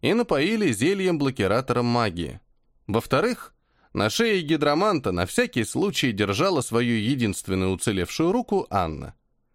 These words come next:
Заняться чем-то более полезным, чем контроль пленника, она всё равно не могла.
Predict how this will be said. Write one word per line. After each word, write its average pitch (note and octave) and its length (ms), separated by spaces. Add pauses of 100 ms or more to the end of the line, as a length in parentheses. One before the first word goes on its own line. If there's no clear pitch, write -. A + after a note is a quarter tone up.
(440)
Заняться F#3 480
чем-то F#3+ 300
более D3+ 280
полезным, D3 580
чем B2 220
контроль A#2+ 380
пленника, D#3+ 580
она F3 140
всё - 160
равно D3 220
не C3 100
могла. F2 380